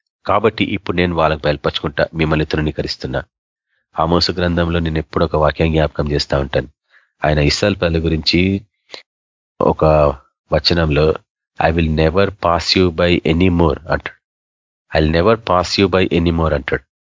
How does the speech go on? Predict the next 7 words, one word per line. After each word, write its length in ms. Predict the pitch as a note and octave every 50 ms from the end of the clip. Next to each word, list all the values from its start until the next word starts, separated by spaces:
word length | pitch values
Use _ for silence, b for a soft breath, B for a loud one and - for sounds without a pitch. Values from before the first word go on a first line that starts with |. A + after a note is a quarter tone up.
| _ _ _ _ _ _ _ _ _ _ _ _ _ _ _ _ _ _ _ - -
"ఇక 140 | F2+ - -
మీదట 360 | F2 E2+ F2 F#2+ G#2+ - -
నేను 180 | G2+ F#3 - D2+
ఎన్ననూ 380 | D#2 E2 F2+ A2 C#3 D3 D#3 C#3
మిమ్మల్ని 360 | C3 A#2 G#2+ G#2+ G2+ F#2 E2
దాటి 220 | F2+ D#2+ - E2
రానంటాడు, 500 | D2+ D#2 D2+ C#2+ D2 C#2+ C#2 - C2+ -